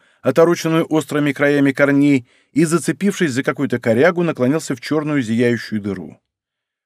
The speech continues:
Он высветил фонариком узкий проход — в нос ударил затхлый запах, и мужчина выбрался наружу. В тот же момент коряга обломилась под его рукой,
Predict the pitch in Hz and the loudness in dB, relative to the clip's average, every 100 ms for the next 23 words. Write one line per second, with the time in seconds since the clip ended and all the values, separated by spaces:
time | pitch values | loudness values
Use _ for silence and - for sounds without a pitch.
0 | - 151 170 175 208 196 196 170 170 175 | -2 2 2 2 0 0 0 0 2 2
1 | 160 - 156 147 131 - - 101 - 185 | 2 -2 -6 -8 -10 -10 -6 -6 0 0
2 | 190 _ _ _ _ _ 110 165 196 160 | 0 _ _ _ _ _ 0 2 4 2
3 | 185 180 151 117 180 - 139 123 95 175 | 2 2 2 4 2 2 -2 -2 2 2
4 | 190 185 - 147 139 - 170 160 123 135 | 2 -2 -4 -2 -2 -2 -4 -2 -2 0
5 | 127 - 117 107 92 87 - _ _ _ | -2 -2 -6 -4 -6 -12 -20 _ _ _
6 | _ _ _ _ _ - 170 135 147 156 | _ _ _ _ _ -2 0 2 0 0
7 | 147 147 143 131 131 131 117 117 120 185 | -2 0 0 2 2 0 2 2 2 2
8 | 180 - 160 165 170 165 - 175 147 | 0 -2 -6 -2 0 -2 2 2 0